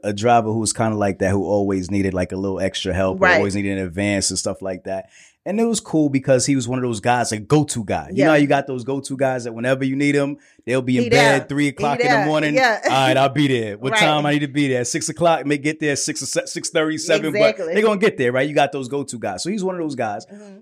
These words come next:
Speaker 1: And at first, everything was great, but then he started getting a little bit dependent on the
Speaker 2: Mm.
Speaker 1: other side. Like, when it was good for me, I guess I was like, "Yeah, it's cool." But then
Speaker 2: Right.
Speaker 1: he got dependent. And one time, he, he, he, his wife was in a situation where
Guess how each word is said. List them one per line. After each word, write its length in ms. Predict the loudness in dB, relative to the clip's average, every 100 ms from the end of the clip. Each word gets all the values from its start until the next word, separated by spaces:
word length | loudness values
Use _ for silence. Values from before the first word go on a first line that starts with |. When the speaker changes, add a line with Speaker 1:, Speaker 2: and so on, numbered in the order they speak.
| _
Speaker 1:
And 440 | 4 6 4 2 -6 -4
at 200 | -4 2
first, 240 | 2 2
everything 300 | 0 -2 -2
was 140 | -4 0
great, 400 | 4 4 2 -4
but 200 | -6 -4
then 160 | -6
he 80 | -6
started 340 | -4 -6 -6
getting 200 | -8 -10
a 40 | -10
little 160 | -12
bit 160 | -12 -12
dependent 600 | -14 -2 2 2 0 -4
on 140 | -8 -8
the 60 | 0
Speaker 2:
Mm. 40 |
Speaker 1:
other 220 | 2 4 2
side. 200 | 2 0
Like, 120 | -2
when 120 | -2
it 80 | -2
was 140 | -2
good 180 | -2 -4
for 100 | -4
me, 160 | 0 0
I 100 | 0
guess 240 | -2 -2
I 80 | -4
was 160 | -4 -4
like, 160 | -4
"Yeah, 200 | -2 -2
it's 120 | -2
cool." 260 | 4 4 4
But 180 | 2 4
then 100 | 6
Speaker 2:
Right. 200 | 4 2 -10 _
Speaker 1:
he 100 | 4
got 220 | 4 4
dependent. 540 | 0 2 4 4 2 -2
And 260 | -8 -6
one 180 | -6 -6
time, 460 | -2 -2 -2 -4 -8 _ _ _
he, 280 | -2 0 -2 -6 -6
he, 300 | -4 -2 -2 0
he, 200 | 0 0
his 220 | 2 2
wife 420 | 2 4 4 4 0
was 180 | 0
in 100 | 0
a 60 | 0
situation 720 | -2 -4 -4 -6 -6 -6 -6
where 360 | -4 -2 -2